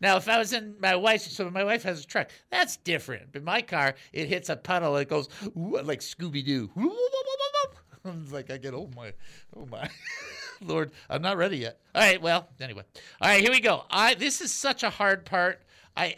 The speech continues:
I actually, I'm gonna take a little extra time 'cause it's a very difficult, uh, part. I think it's important to understand this is right when Job's wife, remember we just talked about last week how Job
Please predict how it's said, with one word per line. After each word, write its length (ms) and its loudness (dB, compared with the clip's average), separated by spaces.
I 300 -2
actually, 560 -2
I'm 100 -4
gonna 120 -4
take 200 -4
a 60 -4
little 160 2
extra 220 -6
time 220 -2
'cause 180 -8
it's 140 -10
a 40 -6
very 320 -4
difficult, 640 -8
uh, 320 -2
part. 400 0
I 160 6
think 300 -4
it's 160 -8
important 480 -6
to 60 -2
understand 680 -4
this 380 0
is 180 -6
right 500 4
when 500 0
Job's 520 2
wife, 280 4
remember 200 -6
we 120 -4
just 300 -2
talked 220 2
about 200 2
last 280 0
week 200 -4
how 160 -2
Job 540 4